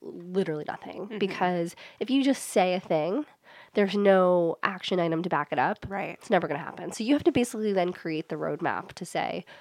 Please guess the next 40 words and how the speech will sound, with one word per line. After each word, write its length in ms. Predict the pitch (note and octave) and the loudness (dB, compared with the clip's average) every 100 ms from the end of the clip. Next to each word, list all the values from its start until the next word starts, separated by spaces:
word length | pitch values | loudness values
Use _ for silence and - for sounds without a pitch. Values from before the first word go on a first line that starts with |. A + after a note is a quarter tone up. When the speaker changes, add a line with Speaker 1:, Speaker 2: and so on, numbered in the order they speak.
| - _ - | -20 _ 0
Speaker 1:
"This 220 | A3+ G3 | 0 0
is 80 | F#3+ | -2
how 120 | E3 | -2
I'm 120 | D#3 | -2
gonna 140 | D#3 | -4
make 160 | C#3 - | -6 -8
it 120 | D#3 | -10
happen." 480 | E3+ - D#3+ E3 F3 E3+ | -10 -12 -10 -10 -10 -10
Speaker 2:
Mm-hmm. 260 | D#3 E3+ F3+ | -12 -12 4
Speaker 1:
So 520 | A#3 G#3+ G#3 G3+ F#3+ | 10 10 10 4 2
let's 380 | G#3 A3 A3+ - | 2 2 2 0
just 200 | B3+ - | -2 -2
say, 580 | G3 F#3 F3 F3 E3+ D#3 - _ _ _ - - _ - - - | 0 2 2 0 0 -4 -14 _ _ _ -20 -20 _ -20 -18 -8
let's 120 | G3+ | -4
just 120 | A3 A#3+ | -4 -2
say 60 | |
your 160 | G#3 G3 | -2 2
goal, 360 | F#3+ F3 E3+ - - | 4 6 4 0 0
let's, 160 | F4 D#4+ | 0 2
let's 140 | D4+ | 0
do 140 | C#4 | 2
business. 280 | G3+ D#3 F3 | 2 2 0
So 80 | G#3 | 0
let's 160 | A3 G#3+ | 0 0
say 100 | A#3 | -2
your 140 | G#3+ | -2
goal 340 | F#3 F#3 F3+ E3+ | 2 4 4 2
is 320 | F3 F3 - | -2 -4 -4
to 120 | - F#3 | -6 -2
make, 360 | E3 D#3+ - - - - - | -2 -2 -8 -20 -20 -20 0
uh, 320 | F3 D#3+ D#3 D3+ | 2 4 2 0
a 60 | - | 2
hundred 240 | A3 G3 | 4 4
thousand 220 | E3 D#3 | 4 2
dollars 180 | D3 D3 | -2 -4
this 160 | G#3 - | -6 -8
year. 200 | - - - | -10 -8 -2
Maybe 200 | F#3+ F#3 | -2 -2
you're, 320 | G3 D#3+ D#3+ | -2 -2 -2
you're, 380 | F#3+ D#3+ D#3+ | -6 -4 -4